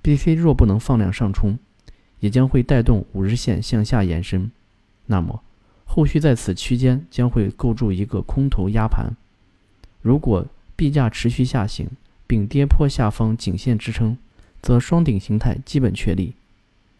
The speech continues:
据E W S消息，十名专家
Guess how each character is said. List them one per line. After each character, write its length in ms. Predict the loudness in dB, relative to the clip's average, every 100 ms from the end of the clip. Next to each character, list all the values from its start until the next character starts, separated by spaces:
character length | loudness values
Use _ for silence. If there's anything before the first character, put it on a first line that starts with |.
| _ _ -2
据 200 | 2 2
E 160 | 2
W 320 | 2 4 4
S 280 | 4 2 -2
消 220 | -2 -2
息， 260 | -2 -6 -14 -16 _ _ _ _ _ -14
十 180 | 0
名 180 | 4 4
专 200 | 6 4
家 240 | 4 2